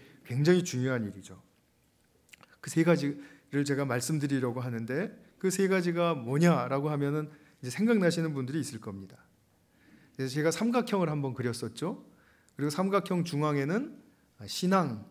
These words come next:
우리의 신앙의 삶이라고 썼었습니다. 그리고 세 꼭지점이 있죠. 세 꼭지점 중에 하나는, 제일 먼저는 무엇이었습니까? 우리의 신앙이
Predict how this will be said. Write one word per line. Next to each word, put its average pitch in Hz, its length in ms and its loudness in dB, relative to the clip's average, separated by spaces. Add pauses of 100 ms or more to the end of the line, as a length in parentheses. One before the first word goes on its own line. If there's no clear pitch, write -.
(160)
우리의 120 260 -4
신앙의 143 460 -2
삶이라고 139 800 -2
썼었습니다. 107 760 -10 (540)
그리고 165 240 4
세 190 220 4
꼭지점이 208 640 0
있죠. 113 420 -8 (440)
세 175 200 4
꼭지점 170 640 0
중에 160 540 -2
하나는, 196 580 0 (160)
제일 147 220 2
먼저는 139 580 -2
무엇이었습니까? 123 880 -2 (380)
우리의 135 260 -2
신앙이 196 880 -2